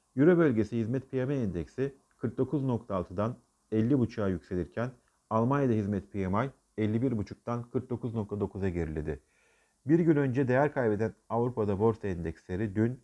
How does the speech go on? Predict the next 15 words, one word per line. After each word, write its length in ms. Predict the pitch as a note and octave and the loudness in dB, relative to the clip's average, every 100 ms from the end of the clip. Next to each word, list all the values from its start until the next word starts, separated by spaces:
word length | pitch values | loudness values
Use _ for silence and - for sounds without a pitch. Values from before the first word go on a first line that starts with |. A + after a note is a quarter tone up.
| _ | _
kayıplarını 520 | G#2+ G#2+ - G#2+ G#2+ | 2 2 2 -2 -2
geri 240 | G#2 G#2 A2+ | 0 0 2
alarak 400 | A2+ F#2+ - _ _ _ _ - | 2 2 0 _ _ _ _ 2
pozitif 440 | C3+ B2+ A#2+ - | 2 2 -6 -2
bölgede 320 | G2+ F#2 F#2 | 0 0 -2
kapanış 420 | G#2 F#2+ G2+ F#2+ | -4 -6 -6 -6
gerçekleştirdi. 880 | F#2+ E2 D#2+ D2+ D#2+ - D#2+ C#2+ C#2+ - _ _ _ _ _ _ _ - | -6 -6 -8 -10 -10 -10 -12 -10 -10 -12 _ _ _ _ _ _ _ 0
Yurt 240 | B2 B2 | 0 0
dışında 340 | C#3 D#3+ D#3 | -6 -2 0
bugün 300 | D#3+ B2 B2+ - _ _ _ | 2 2 -2 -6 _ _ _
İngiltere 460 | G#2+ A#2 B2 D3 C#3+ | -4 -2 0 0 0
Merkez 380 | C3+ C3 D#3 B2+ | 2 0 0 0
Bankası 360 | A#2 G#2 G2+ | -2 -4 -12
faiz 320 | - G2 F#2 - | -4 -2 -2 -2
kararı, 500 | F#2 E2+ D#2+ G#2 | -2 0 2 0